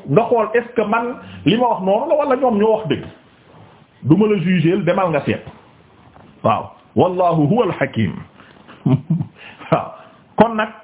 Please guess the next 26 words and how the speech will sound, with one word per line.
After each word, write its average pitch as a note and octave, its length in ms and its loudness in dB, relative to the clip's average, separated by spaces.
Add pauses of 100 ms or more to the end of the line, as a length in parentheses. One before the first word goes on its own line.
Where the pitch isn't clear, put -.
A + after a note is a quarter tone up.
(140)
caaxaan G3+ 440 0
baaxut. D#3+ 340 -2 (880)
Loolu, B3 340 2 (1400)
looloo E4 520 2
tax - 140 -8 (320)
lii D4 420 0
gravité G3 560 0
bu D#3+ 260 2
nekk G#3 260 0 (120)
ci, G#3 180 -4 (580)
moo G3 160 4
la B3+ 80 -2
Imaamu A3+ 260 2
Nawawi F#3+ 240 0
di E3+ 60 0
wax - 200 0
ni, - 840 -6 (140)
farata A#3 300 2
gu F3+ 140 0
mu F#3+ 80 -2
nekk. D#3+ 220 -2 (1000)
Amul C4+ 280 0
ay B3+ 140 0
dañ B3 160 -2
lay, B3 160 0 (280)
non. B3 200 0